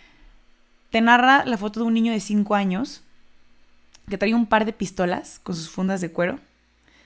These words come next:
Trae una camisa roja de vaquero. Y en la camisa trae dos caballos bordados con sus botas, un pañuelo y un sombrero de paja. Y hay niños que se visten así desde chiquititos, o los visten así.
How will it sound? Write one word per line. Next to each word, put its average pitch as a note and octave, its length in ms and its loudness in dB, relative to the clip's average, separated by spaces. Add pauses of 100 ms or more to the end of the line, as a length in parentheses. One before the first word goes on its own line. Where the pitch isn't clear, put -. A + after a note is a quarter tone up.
(140)
Trae G3 160 -4
una G#3+ 160 -2
camisa G3 380 -2
roja G#3 320 -2
de G3+ 100 -4
vaquero. F3 380 -8 (800)
Y A3 120 -2
en G#3+ 100 0
la A3 120 -2
camisa A#3+ 560 0
trae G#3+ 160 -4
dos G#3 160 -6
caballos G3+ 340 -2
bordados F#3+ 640 -4 (420)
con F#3+ 120 -8
sus F3+ 160 -6
botas, - 560 -4 (440)
un G3+ 180 -2
pañuelo C4 460 2 (540)
y G#3 80 -6
un G#3 60 0
sombrero G3+ 280 0
de F3+ 60 2
paja. - 300 -10 (1900)
Y B3+ 60 -2
hay D4+ 100 2
niños F4+ 220 -4
que - 100 -10
se B3 80 -2
visten B3+ 220 -2
así A#3 140 0
desde A#3 120 -6
chiquititos, G#3+ 760 -6 (300)
o G3 80 -4
los F#3+ 120 -4
visten G#3+ 280 -4
así. G#3 380 -6